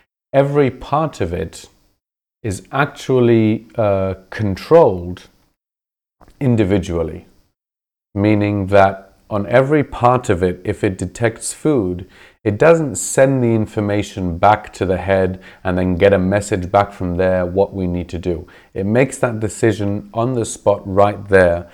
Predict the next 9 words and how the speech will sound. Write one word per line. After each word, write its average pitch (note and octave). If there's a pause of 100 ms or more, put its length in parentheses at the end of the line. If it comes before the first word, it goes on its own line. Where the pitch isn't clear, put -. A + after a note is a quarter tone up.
(180)
and F2+ (100)
each D3+
of A2+
the G#2+
individual G#2
parts F#2 (240)
makes G2+
those F#2+
decisions F2